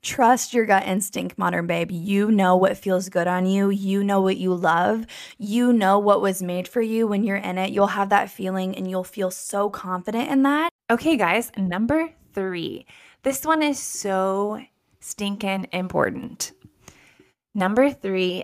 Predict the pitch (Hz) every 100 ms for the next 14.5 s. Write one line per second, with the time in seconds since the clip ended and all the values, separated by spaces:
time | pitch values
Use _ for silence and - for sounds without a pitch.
0 | - 175 - - - 196 214 208 170 -
1 | 175 170 190 180 - 175 - 95 - -
2 | 220 214 269 302 277 254 185 185 - -
3 | 202 202 185 170 160 - 170 165 170 -
4 | - 226 247 208 196 - 160 165 160 -
5 | - - - - - - - - - -
6 | _ _ _ _ _ _ _ _ _ _
7 | _ - 190 180 185 214 226 - 170 165
8 | - 170 165 - 202 208 202 165 170 165
9 | 185 160 156 156 - 165 165 165 - -
10 | - - 165 - - - - - - _
11 | _ _ _ _ - - 190 175 190 196
12 | 220 240 254 - 196 196 202 196 196 196
13 | 240 277 - 247 - 262 226 214 220 220
14 | 185 180 170 170 185